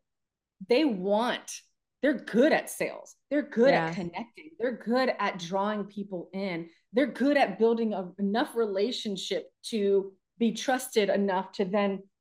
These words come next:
Speaker 1: resource them.
Speaker 2: Yeah.
Speaker 1: But a lot of times you'll find that those that operate in different functions, right? They might be more creative, a builder, which is reference to the, an apostle or a prophet,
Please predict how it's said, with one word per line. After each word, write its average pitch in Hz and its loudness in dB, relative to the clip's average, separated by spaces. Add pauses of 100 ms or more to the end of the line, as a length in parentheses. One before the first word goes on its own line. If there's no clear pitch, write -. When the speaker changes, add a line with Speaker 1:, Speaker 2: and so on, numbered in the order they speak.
(260)
Speaker 1:
resource 190 -2
them. - -8 (540)
Speaker 2:
Yeah. 170 -2 (760)
Speaker 1:
But 247 0
a 247 6
lot 247 4
of 359 0
times 220 -4 (760)
you'll 247 0
find 240 2
that 196 4
those 220 4
that 226 0
operate 202 0
in 196 0
different 240 -2
functions, 160 -8 (320)
right? 185 -2
They 202 2
might 190 0
be 202 0
more 185 0
creative, 202 0
a 151 0
builder, 190 0
which 185 -4
is 175 -6
reference 185 -2
to 175 -2
the, 165 -4
an 160 -6
apostle 175 -6
or 156 -4
a 151 -8
prophet, 190 -2